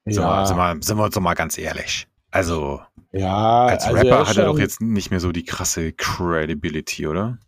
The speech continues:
Speaker 2: Ja, ich, ja, also schon, also ich, ich glaube, den Wandel hat er vollzogen durch die Camps.
Speaker 1: Nein.
Speaker 2: Doch. Vorher war er
Speaker 1: Nein.
Speaker 2: zumindest immer noch so ein bisschen, ähm, aber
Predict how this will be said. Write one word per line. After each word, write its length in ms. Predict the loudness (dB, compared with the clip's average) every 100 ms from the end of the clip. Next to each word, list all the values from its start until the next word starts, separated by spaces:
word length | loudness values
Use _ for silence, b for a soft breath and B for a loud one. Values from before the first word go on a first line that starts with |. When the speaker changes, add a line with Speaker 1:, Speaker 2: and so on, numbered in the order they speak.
| _ -8
Speaker 2:
Ja, 680 | -6 -2 -2 0 2 2 0
ich, 300 | -2 -6 -4
ja, 640 | -2 0 2 4 4 4
also 240 | 4 2
schon, 340 | 2 4 4 4
also 520 | 2 2 2 2 0 B B B
ich, 240 | -6 -6 -4
ich 180 | -6 2
glaube, 360 | 4 6 6 4
den 360 | 4 2 4
Wandel 340 | 4 4 4 4
hat 80 |
er 80 | 2
vollzogen 880 | 2 0 0 2 4 4 4 2 2
durch 220 | 2 0
die 140 | 0 -6
Camps. 540 | -2 -4 -4 -6 -12 _ -12
Speaker 1:
Nein. 960 | -6 -4 -4 -2 -4 -4 -4 -6 -8 _ _
Speaker 2:
Doch. 340 | -2 0 -2 -18 _ -10
Vorher 420 | 0 4 6 6 6
war 160 | 6
er 60 | 4
Speaker 1:
Nein. 100 | 2
Speaker 2:
zumindest 400 | 0 0 0 0
immer 140 | 0
noch 100 | 0
so 100 | 0
ein 120 | -2 0
bisschen, 600 | 0 2 2 2 0 -6 _ 0
ähm, 680 | 4 6 6 6 4 2 -2 _ _ _ _ _
aber 560 | 2 4 8 8 8